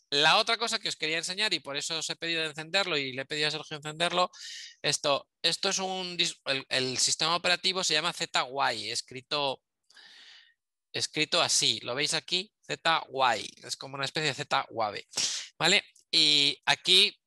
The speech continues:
bueno, si lo ve-, doy a gestionar, veis que tiene uno, dos, tres, cuatro, bueno, este está repe, bueno, cuatro dispositivos Z-Wave. Bueno, pues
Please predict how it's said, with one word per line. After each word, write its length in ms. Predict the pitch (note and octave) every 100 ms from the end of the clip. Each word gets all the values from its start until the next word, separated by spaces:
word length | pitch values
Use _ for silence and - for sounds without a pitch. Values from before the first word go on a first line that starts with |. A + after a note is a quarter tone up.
| D3
bueno, 260 | D3+ C3+
si 180 | - C#3+
lo 160 | C3 C3+
ve-, 180 | D#3
doy 180 | C3+ D3+
a 80 | E3
gestionar, 520 | F3+ - E3+ F3+ F#3+ -
veis 220 | D3+ D#3+
que 100 | E3+
tiene 560 | - E3 E3 F3+ G3+ _ - - _ _ _ _ _
uno, 560 | - F3 F3 F3+ F3+ - _ _ _ _ _
dos, 680 | D3 E3 E3 E3+ - - -
tres, 360 | D3+ D3+ D#3+ -
cuatro, 600 | - D#3+ E3 E3+ E3+ - _ _ _
bueno, 160 | - A#2
este 160 | -
está 160 | - C3+
repe, 320 | D3 D#3+ F3 _
bueno, 200 | B2+ G#2+
cuatro 240 | - F#3+ G#3
dispositivos 520 | F#3 F#3 F3 F#3 D#3+
Z-Wave. 440 | D#3+ B2+ G#2 G2 - - - -
Bueno, 180 | C#3+ C3
pues 220 | C#3 C3